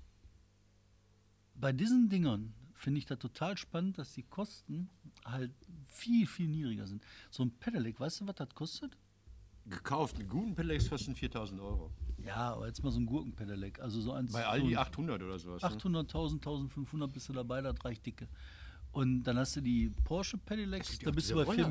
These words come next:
Speaker 1: Mille.
Speaker 2: es gibt diese geilen,
Speaker 1: Die Elektroroller.
Speaker 2: äh,
Speaker 1: Weißt du, was die
Speaker 2: Vespa in
Speaker 1: kosten?
Speaker 2: elektrisch. Nicht viel.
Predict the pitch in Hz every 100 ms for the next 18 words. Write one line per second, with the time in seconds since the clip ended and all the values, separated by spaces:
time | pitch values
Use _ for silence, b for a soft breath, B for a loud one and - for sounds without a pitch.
0 | 147 123 127 127 113 110 135 170 160 127
1 | 135 156 123 123 127 120 120 143 - 202
2 | 277 262 233 127 123 127 147 - 90 -
3 | b - 175 - 151